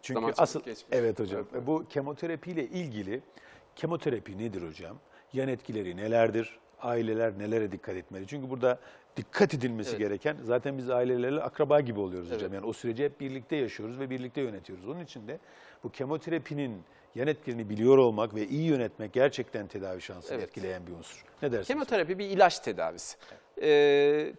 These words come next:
Speaker 2: tıptaki eğilimimiz artık, e, sadece kanser hücrelerini etkileyip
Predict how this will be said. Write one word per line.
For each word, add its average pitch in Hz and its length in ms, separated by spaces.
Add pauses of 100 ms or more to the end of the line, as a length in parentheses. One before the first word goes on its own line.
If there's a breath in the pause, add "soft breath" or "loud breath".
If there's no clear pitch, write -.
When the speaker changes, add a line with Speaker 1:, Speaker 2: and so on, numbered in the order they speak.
Speaker 2:
tıptaki 220 500
eğilimimiz 202 720 (320 soft breath)
artık, - 540 (340 soft breath)
e, 139 600
sadece 196 400
kanser 160 500
hücrelerini 156 580
etkileyip 147 500